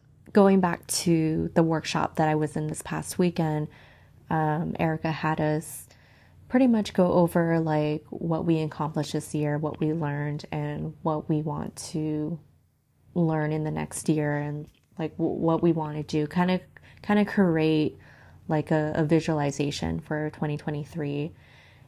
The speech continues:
And so she had us, uh, write out, she had, like, these journal prompts, and we were, like, writing stuff down, and I didn't realize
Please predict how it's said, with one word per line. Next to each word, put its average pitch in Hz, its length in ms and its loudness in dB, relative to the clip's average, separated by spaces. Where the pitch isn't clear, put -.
And 151 520 0
so 151 360 0
she 156 880 -2
had 165 300 0
us, - 640 -4
uh, 175 300 0
write 165 280 4
out, 156 300 0
she 208 100 4
had, 196 120 6
like, 170 120 2
these 156 160 2
journal 151 300 -2
prompts, 151 440 -4
and 147 120 -4
we 151 60 -6
were, 151 180 -2
like, 156 420 -6
writing 156 340 -2
stuff 147 260 -4
down, 151 480 -6
and 156 420 -6
I 185 80 6
didn't 180 460 4
realize 156 640 2